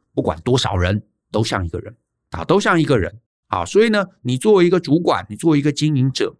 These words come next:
哪怕你现在的团队，他不是全才，他不是通才哦，他就是在某一个点上他很厉害，可是你也得让各种专才能够凝聚起来，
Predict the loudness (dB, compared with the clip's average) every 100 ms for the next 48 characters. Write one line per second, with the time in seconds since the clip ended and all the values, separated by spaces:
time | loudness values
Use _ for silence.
0 | _ _ -6 -4 -2 0 -2 -2 0 2
1 | 0 -2 -6 -6 -6 0 0 0 _ _
2 | _ -4 -2 -4 -4 -6 -4 -6 -4 -6
3 | -8 -10 -6 -2 0 0 0 -2 -2 -2
4 | 0 0 -2 _ -6 -4 -4 -4 0 0
5 | -2 -4 -2 -2 -2 -10 -8 -2 2 2
6 | 0 -2 -2 -2 -4 -8 _ _ -10 -4
7 | 0 2 2 0 -2 -4 -6 -4 -4 -4
8 | -8 -2 2 2 0 -10 -6 -2 -2 -4
9 | -6 -8 -10 _ -4 0 0 0 0 -2
10 | -2 -4 -4 -6 -8 -8 -8